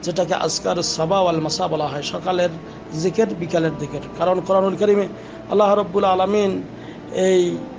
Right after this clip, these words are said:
সকাল বিকালের জিকিরের ওপর গুরুত্ব দিয়েছেন। তবে আমাদের দেশে যে সমস্ত মানুষ মনে করেন যে আল্লাহু, আল্লাহু, হ্যাঁ, এই এরকম করে জিকির করা,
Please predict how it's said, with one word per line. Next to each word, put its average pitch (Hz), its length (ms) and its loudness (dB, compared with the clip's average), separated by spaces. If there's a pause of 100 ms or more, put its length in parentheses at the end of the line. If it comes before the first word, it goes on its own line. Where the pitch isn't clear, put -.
(520)
সকাল 233 460 4
বিকালের 208 360 2 (440)
জিকিরের 220 420 4
ওপর 175 220 -2
গুরুত্ব 170 440 -2
দিয়েছেন। 143 360 -4 (680)
তবে 175 180 4
আমাদের 233 420 8
দেশে 202 300 2
যে 196 100 0
সমস্ত 202 380 -4
মানুষ 175 440 0
মনে 165 220 0
করেন 175 300 0
যে 165 140 0
আল্লাহু, 175 480 4 (100)
আল্লাহু, 170 500 4 (400)
হ্যাঁ, 180 260 4 (800)
এই 208 140 6
এরকম 240 420 6
করে 208 220 4
জিকির 185 420 2
করা, 185 320 0